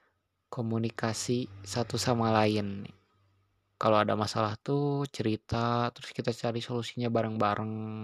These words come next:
Jangan apa ya, kayak kalau ada masalah diem-dieman kayak gini, kayak gua nih. Terus, eh, kalau ada masalah dikit-dikit putus, padahal masalahnya sepele gitu kan. Jangan kayak gitu, bro. Kita harus apa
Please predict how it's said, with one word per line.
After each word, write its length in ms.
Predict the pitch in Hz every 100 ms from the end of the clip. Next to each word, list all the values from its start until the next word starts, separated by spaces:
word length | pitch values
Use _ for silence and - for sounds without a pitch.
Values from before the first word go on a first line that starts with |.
| 110 107
Jangan 240 | 104 104 -
apa 160 | - 151
ya, 80 | 127 - - _ _ _ _ _
kayak 240 | - 107 104 -
kalau 160 | 110
ada 80 | 110
masalah 480 | 110 - 123 139 139 - - _ _ _
diem-dieman 480 | - 113 113 113 113
kayak 320 | 117 113 110
gini, 480 | 113 123 127 131 135
kayak 240 | 123 117 117
gua 240 | 120 127
nih. 320 | 123 127 127 -
Terus, 560 | - 120 123 - - -
eh, 240 | 127 113 -
kalau 160 | 117
ada 80 | 113
masalah 640 | 113 113 120 120 127 131 127
dikit-dikit 480 | 117 117 117 131
putus, 800 | - 117 - 120 120 120 120 -
padahal 320 | - 113 117 127
masalahnya 400 | 127 120 123 131
sepele 560 | - 110 107 113 117
gitu 160 | 120 120
kan. 240 | - 123 131 _ - _ _
Jangan 240 | 117 113
kayak 360 | 135 131 117 131
gitu, 120 | 143
bro. 400 | 117 117 107 - _ _ _ _ _ _ _ _ _ _ _ _ _ - _ _ _ -
Kita 280 | - 135 135
harus 120 | -
apa 160 | -